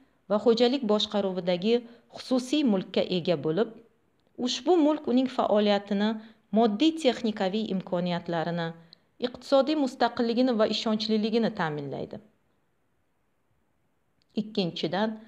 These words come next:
korxona kreditorlar, jumladan davlat bilan o'zaro munosabatlardagi majburiyatlar yuzasidan o'z mulki bilan javob berish xususiyatiga ega bo'ladi. Uchinchidan, korxona xo'jalik aylanmasida o'z nomidan harakat qilishi mumkin,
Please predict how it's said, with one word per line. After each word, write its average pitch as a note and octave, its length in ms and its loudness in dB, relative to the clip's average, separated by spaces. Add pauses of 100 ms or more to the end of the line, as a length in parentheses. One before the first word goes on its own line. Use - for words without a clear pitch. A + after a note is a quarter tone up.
(320)
korxona A#3+ 440 2
kreditorlar, G#3+ 800 -2
jumladan G3+ 480 2
davlat G3 380 2
bilan G3 200 -2
o'zaro G3+ 360 0
munosabatlardagi F3+ 960 -2
majburiyatlar E3 720 -4
yuzasidan A3 680 0 (440)
o'z C4 240 6
mulki C#4 340 4
bilan B3 280 4
javob G3+ 320 4
berish F#3+ 280 2
xususiyatiga F3 640 -2
ega D#3+ 240 0
bo'ladi. D#3+ 380 0 (960)
Uchinchidan, F#3 680 -4 (420)
korxona C4+ 460 2
xo'jalik C#4+ 500 2
aylanmasida A#3+ 800 2
o'z B3+ 280 2
nomidan A3+ 460 2
harakat G#3 520 0
qilishi F#3 300 -2
mumkin, F#3 440 -2